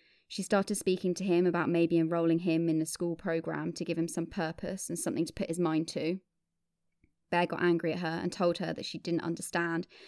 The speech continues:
He was fed up of being so poorly and just wanted to be healthy and normal. The two had an argument, and Lalani decided to leave Bear and give him some space, and so she headed back to hers. She left Bear at ten thirty P M on the twenty-ninth of August.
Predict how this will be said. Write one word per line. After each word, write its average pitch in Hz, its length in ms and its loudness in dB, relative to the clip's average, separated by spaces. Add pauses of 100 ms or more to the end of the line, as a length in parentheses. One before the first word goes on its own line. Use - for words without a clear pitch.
(180)
He - 100 -2
was 190 160 2
fed 190 160 2
up 185 140 -2
of 180 80 -6
being 175 180 4
so 170 160 -4
poorly 165 320 0
and 170 140 -2
just - 180 -4
wanted 165 280 -2
to - 60 -10
be 165 100 -2
healthy 170 420 -4
and 170 120 -2
normal. 170 460 0 (680)
The - 60 -4
two 208 280 4
had 190 220 2
an 165 60 4
argument, 165 520 2
and 175 140 2
Lalani 175 440 2
decided 165 460 -4
to - 140 -4
leave 175 260 -2
Bear 156 240 -2
and 160 100 0
give 170 160 0
him 180 140 2
some 170 180 -2
space, 170 560 -8
and 175 100 -4
so 170 120 -2
she 165 140 -6
headed 170 260 -4
back - 200 -8
to 175 80 -10
hers. - 440 -6 (640)
She - 160 -2
left 196 280 0
Bear 165 200 0
at - 180 -6
ten 190 240 -2
thirty 170 320 -4
P 165 220 -2
M 165 240 -4
on 165 120 -2
the 165 60 -2
twenty-ninth 156 500 -4
of 175 80 -14
August. 185 540 -6